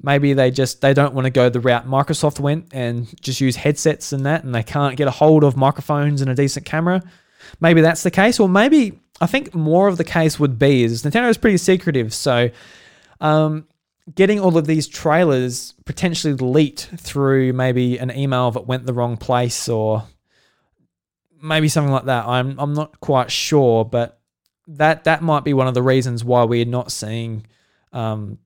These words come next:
a direct come together, because I assume it's a, it's a big, it's a big gargantuan sort of effort to get some of these, um, things organized. But I guess, uh, going on to,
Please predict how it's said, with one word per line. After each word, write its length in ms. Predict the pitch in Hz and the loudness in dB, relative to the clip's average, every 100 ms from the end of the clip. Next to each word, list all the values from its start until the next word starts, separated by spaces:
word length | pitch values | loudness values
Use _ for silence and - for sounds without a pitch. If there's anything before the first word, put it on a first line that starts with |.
| _ _ _ _ _ _ - | _ _ _ _ _ _ -6
a 60 | 127 | -2
direct 380 | 131 127 120 | 0 -2 -4
come 160 | - 113 | -8 -8
together, 300 | 120 120 113 | -4 -4 -4
because 440 | 120 156 139 131 | -6 0 0 0
I 200 | 135 139 | -4 -4
assume 400 | 135 - 147 143 | -2 -2 -2 -2
it's 160 | 139 - | -2 -2
a, 180 | 135 127 | -2 -2
it's 140 | 135 139 | -4 -4
a 60 | |
big, 540 | 120 - 151 156 147 - - _ _ _ _ _ _ _ _ _ | -4 -2 2 2 0 -8 -18 _ _ _ _ _ _ _ _ _
it's 160 | - | -8
a 40 | 139 | -8
big 320 | 120 175 170 | 0 0 2
gargantuan 680 | 160 143 131 131 - 131 117 | 2 2 0 -4 -4 -6 -6
sort 220 | - 127 | -6 -4
of 200 | 120 - _ | -4 -8 _
effort 380 | 135 127 127 - | -4 -4 -8 -8
to 220 | 135 117 | -6 -6
get 280 | 123 143 - | -8 -10 -8
some 200 | 143 123 | -8 -8
of 80 | 117 | -4
these, 300 | 120 120 117 | -4 -4 -6
um, 340 | 117 113 107 - _ _ _ _ - - | -8 -8 -12 -16 _ _ _ _ -20 -14
things 300 | 131 117 117 | -10 -8 -4
organized. 560 | 117 120 110 110 - _ _ _ _ _ _ _ | -4 -4 -4 -6 -12 _ _ _ _ _ _ _
But 320 | 151 147 - _ _ _ _ _ _ _ _ _ _ - _ _ _ - | 0 0 -2 _ _ _ _ _ _ _ _ _ _ -20 _ _ _ -4
I 80 | |
guess, 280 | 165 247 - | 0 0 2
uh, 180 | 233 196 | 2 2
going 360 | 151 170 185 170 | 2 2 2 2
on 200 | 160 151 | 0 -2
to, 560 | - 160 143 135 131 | -4 0 2 2 0